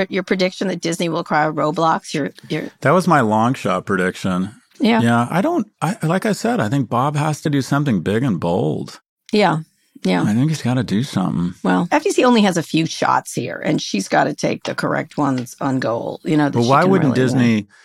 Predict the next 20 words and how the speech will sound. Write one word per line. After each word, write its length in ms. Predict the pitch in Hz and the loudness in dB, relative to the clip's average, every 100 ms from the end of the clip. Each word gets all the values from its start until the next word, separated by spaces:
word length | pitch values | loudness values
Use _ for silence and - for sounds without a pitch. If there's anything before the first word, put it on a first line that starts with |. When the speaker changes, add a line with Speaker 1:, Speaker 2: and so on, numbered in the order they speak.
| _ - | _ -2
Speaker 2:
why 200 | 110 147 | 2 4
wouldn't 200 | 156 120 | 4 2
Disney 300 | 123 123 113 | 2 2 0
put 300 | - 110 95 | 0 -2 0
their 380 | 107 120 123 104 | 2 2 2 0
hat 280 | - 113 | 0 2
in 100 | 107 | 2
the 80 | 101 | 0
ring 600 | 92 95 92 90 90 92 - - | 0 0 -2 -2 -4 -6 -10 -6
and 320 | 107 101 95 | -2 0 -2
try 300 | - 107 101 | -2 0 2
and 100 | 98 | 2
do 100 | 95 | 0
Speaker 1:
For 80 | - | 2
Speaker 2:
something? 300 | 170 180 - | 2 2 2
Speaker 1:
Activision? 480 | 190 262 - 311 359 _ _ _ _ | 2 2 2 -2 -2 _ _ _ _
Speaker 2:
No, 240 | 107 110 160 | -2 0 0
with 160 | 113 | -4
Speaker 1:
Yeah. 60 | - | -6
Speaker 2:
TikTok. 580 | 139 - 254 - - | -6 -2 -4 -4 -10